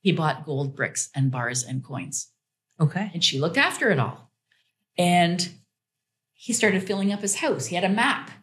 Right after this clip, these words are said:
Speaker 1: in his house and her house about where he had all the gold.
Speaker 2: <laughs>
Speaker 1: So when I
Speaker 2: This
Speaker 1: would
Speaker 2: is
Speaker 1: go and
Speaker 2: real.
Speaker 1: visit this house,
Speaker 2: <laughs>
Speaker 1: it's surreal. It was totally real.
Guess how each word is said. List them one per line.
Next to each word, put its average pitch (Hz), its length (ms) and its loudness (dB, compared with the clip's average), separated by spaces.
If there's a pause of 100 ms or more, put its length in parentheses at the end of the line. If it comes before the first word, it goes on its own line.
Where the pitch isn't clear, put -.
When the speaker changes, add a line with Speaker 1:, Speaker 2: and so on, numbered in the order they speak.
(120)
Speaker 1:
in 156 120 -4
his 202 280 2
house 220 200 0
and 190 120 -2
her 202 180 -2
house - 260 -4
about 127 200 -6
where 147 140 -2
he 160 120 0 (100)
had 180 160 -2
all 165 120 0
the 175 100 -12
gold. 226 440 -2
Speaker 2:
<laughs> - 20 -2 (420)
Speaker 1:
So 214 160 2
when 202 140 6
I 220 80 6
Speaker 2:
This 302 120 8
Speaker 1:
would - 80 10
Speaker 2:
is 170 40 0
Speaker 1:
go - 140 6
and - 80 8
Speaker 2:
real. - 120 6
Speaker 1:
visit 185 200 2
this 302 180 6
house, 403 220 6
Speaker 2:
<laughs> - 80 4
Speaker 1:
it's - 260 0
surreal. 294 460 6
It 202 40 2
was 285 140 0
totally 339 320 4
real. - 280 -2